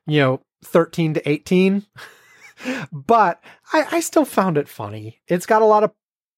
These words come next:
it's just got a lot of fun stuff. And it's mostly, like, you know, just incongruous things you wouldn't think of going together, uh, as opposed to sort of, like, you know, vulgar humor of some sort or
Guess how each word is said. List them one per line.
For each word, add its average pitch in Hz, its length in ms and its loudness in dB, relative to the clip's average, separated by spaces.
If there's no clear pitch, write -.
it's 220 280 -16
just - 240 -8
got 214 120 -2
a 208 40 0
lot 160 180 2
of 151 120 -6
fun 139 520 0
stuff. - 460 -2
And 135 120 -2
it's 135 140 -6
mostly, 202 520 0
like, 135 360 0
you 165 120 2
know, 160 60 2
just 202 340 -2
incongruous 202 880 2
things 175 440 0
you 143 80 -4
wouldn't 156 320 -4
think 160 200 -4
of 143 140 -2
going 143 340 0
together, 135 560 0
uh, 139 260 2
as 165 180 0
opposed 147 460 0
to 135 80 -4
sort 135 240 0
of, 123 200 0
like, 120 460 -4
you 127 140 0
know, 104 300 0
vulgar 120 500 0
humor 110 380 0
of 104 140 -2
some 107 200 -2
sort 107 440 2
or 101 200 -4